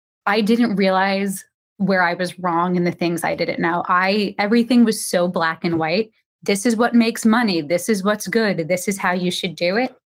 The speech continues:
It wasn't until I was forced, I was asked to take over Salesforce's first brand campaign. Like, I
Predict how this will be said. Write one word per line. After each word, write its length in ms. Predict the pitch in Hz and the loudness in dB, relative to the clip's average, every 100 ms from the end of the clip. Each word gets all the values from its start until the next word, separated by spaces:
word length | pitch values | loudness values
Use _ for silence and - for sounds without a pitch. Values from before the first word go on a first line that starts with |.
| _ _ | _ _
It 120 | 196 | -2
wasn't 460 | 196 180 190 233 294 | 0 0 2 4 6
until 520 | 339 277 - 254 202 | 4 2 0 0 0
I 140 | 175 196 | 0 -2
was 180 | 202 - | -2 -6
forced, 640 | - - 208 160 160 - - | -12 -2 0 0 -2 -6 -2
I 120 | 185 | 0
was 220 | 180 175 170 | 0 0 -2
asked 320 | 190 190 190 - | 0 0 -2 -4
to 80 | 190 | -2
take 280 | - 180 | -2 0
over 360 | 180 175 175 170 | 0 2 2 0
Salesforce's 640 | 165 175 175 - 175 180 - | 0 -2 0 -2 -4 -4 -4
first 280 | 170 175 | -4 -4
brand 280 | - 160 226 | -2 0 0
campaign. 560 | - 175 160 - 165 - _ _ _ | 0 -4 -4 -4 -6 -6 _ _ _
Like, 200 | 185 - - | -4 -2 -2
I 460 | 190 220 208 170 | 0 2 0 -4